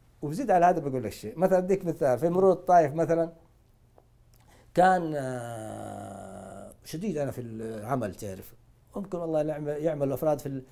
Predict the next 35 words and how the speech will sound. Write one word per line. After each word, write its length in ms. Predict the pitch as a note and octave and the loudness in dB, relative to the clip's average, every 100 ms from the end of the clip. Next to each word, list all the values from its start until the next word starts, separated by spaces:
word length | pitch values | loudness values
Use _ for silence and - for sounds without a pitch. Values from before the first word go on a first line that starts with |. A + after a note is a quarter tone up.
| - - | -14 2
اليوم 220 | D#3+ B2+ | 4 4
اثناعش، 280 | D3 D3+ - | 0 -2 -2
تلتاعش 440 | C3 - C#3+ A#2+ | -6 -4 -6 -6
ساعة، 400 | A2+ B2+ G2+ - - G4 A#4 - - | -6 -4 -6 -8 -14 -16 -16 -18 -4
يعني 240 | E4+ A#3 D4+ | -4 -2 -6
سبحان 360 | G#3+ F#3+ G#3 | -10 -4 0
الله، 260 | D3 A#2+ - - - | 0 -2 -6 -16 -6
أو 140 | D#3 D#3+ | 2 4
أربعتاش 560 | E3+ D3 C3 A#2+ F2+ - | 4 2 -2 -2 -8 -10
أحيانا. 240 | A2 G#2 - _ - _ _ _ - | -14 -16 -18 _ -20 _ _ _ -2
فكان 280 | D3 A3+ | 4 4
في 180 | G#3+ A#3+ | 4 0
وا-، 380 | G3+ G#3 F#3 D#3 | 4 4 2 -6
صديق 460 | - E3+ F#3+ G3 G3 | -2 -2 2 2 2
كده 280 | E3 D#3 | 0 2
عزيز 240 | D#3 F3+ E3 | 2 2 0
هو 140 | D#3 | -2
في 80 | C#3 | 0
مركز 340 | E3+ - C#3 | -2 0 -6
معين 320 | C#3 D#3+ E3+ D#3+ | -2 0 0 0
وكان 260 | E3 E3 | 2 0
ما 160 | D#3 D3+ | 2 2
يرتاح 540 | C#3 B2+ A#2 C3+ - | 2 0 -4 -6 -6
لي 140 | G#2 F#2+ | -8 -10
كده، 260 | G#2+ A2 | -12 -12
وصار 260 | A#2 D3+ C#3+ | -10 -6 -4
بيننا 280 | C#3+ C#3 B2+ | -4 -6 -8
إشكاليات 720 | - C3 B2+ C3+ D#3+ C#3 - | -8 -6 -4 -2 -2 -2 -4
<laughs> 20 | |
ومش 200 | B2 G#2 | -8 -8
عارف 380 | A2+ A#2+ A2 - | -8 -6 -8 -12
إيه. 140 | G#2+ - - - - _ _ | -16 -18 -20 -20 -20 _ _
فالمهم 500 | A#3 D4 B3+ G#3+ A#3+ | 6 8 8 4 4
أنا 220 | A#3+ G#3+ | 4 6
ذهبت، 580 | G3 F3+ F3 - - | 8 6 4 -4 -16